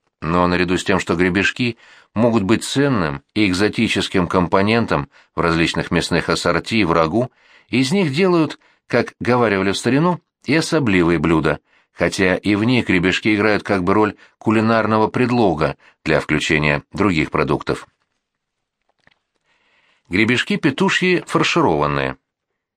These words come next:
Первое. Наиболее толстые и крупные гребешки сварить в течение двух часов до полуготовности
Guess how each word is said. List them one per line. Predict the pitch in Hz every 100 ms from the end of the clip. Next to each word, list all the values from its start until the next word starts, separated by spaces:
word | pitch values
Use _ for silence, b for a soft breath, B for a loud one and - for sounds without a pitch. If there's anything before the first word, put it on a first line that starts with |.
| _ -
Первое. | 85 76 69 69 _ _
Наиболее | 71 76 69 90 80
толстые | - 110 - 78
и |
крупные | 71 82 76 80
гребешки | 78 80 82 - 127 131 b b
сварить | - - 120 127 98
в | -
течение | 101 - 95 87
двух | 101 90
часов | 113 101 156 143 - b b
до | 82 123
полуготовности | 131 139 127 127 - 165 123 82 - 78